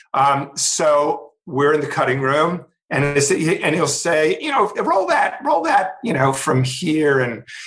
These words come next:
he said, "I, I just feel something, we gotta have to do something in the, in the cut there." And he's watching the cut,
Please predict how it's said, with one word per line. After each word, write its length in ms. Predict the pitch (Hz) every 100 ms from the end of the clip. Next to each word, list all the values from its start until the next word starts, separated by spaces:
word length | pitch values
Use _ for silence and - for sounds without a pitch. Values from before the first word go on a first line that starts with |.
| -
he 80 | 185
said, 220 | 214 208
"I, 160 | 233 -
I 140 | 247
just 220 | 269 -
feel 300 | - 170 165
something, 600 | 143 156 139 156 131 127 - -
we 80 | 185
gotta 200 | 196 -
have 140 | 175
to 80 | -
do 160 | 139 139
something 500 | 156 139 147 143 -
in 180 | - 123
the, 160 | 123 -
in 120 | 131
the 60 | 131
cut 280 | - - -
there." 360 | 143 135 123 - - - - - _ _ _ _
And 120 | 151 156
he's 140 | 139
watching 420 | 151 175 180 190
the 80 | 190
cut, 380 | 190 170 151